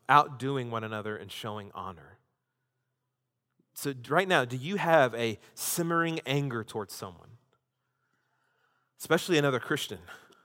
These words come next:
Jesus says it's time. Even while you're sitting here right now this morning, it's time to deal with it. Look at what he says,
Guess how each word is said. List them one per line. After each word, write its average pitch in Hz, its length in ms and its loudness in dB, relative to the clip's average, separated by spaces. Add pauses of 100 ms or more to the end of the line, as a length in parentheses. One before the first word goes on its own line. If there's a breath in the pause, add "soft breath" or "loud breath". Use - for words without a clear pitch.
(640 soft breath)
Jesus 170 380 -4
says 180 220 6
it's 143 200 -6
time. 85 540 -4 (400)
Even 233 320 4
while 214 160 12
you're 190 160 6
sitting 233 320 2
here 226 260 10
right 185 340 12
now 208 220 10
this 190 240 6
morning, 151 400 4 (240 loud breath)
it's 175 300 4
time 214 540 8
to 190 200 2
deal 185 260 6
with 151 120 10
it. 147 60 2
Look 175 160 4
at 226 40 10
what 208 80 10
he 190 80 8
says, 180 320 8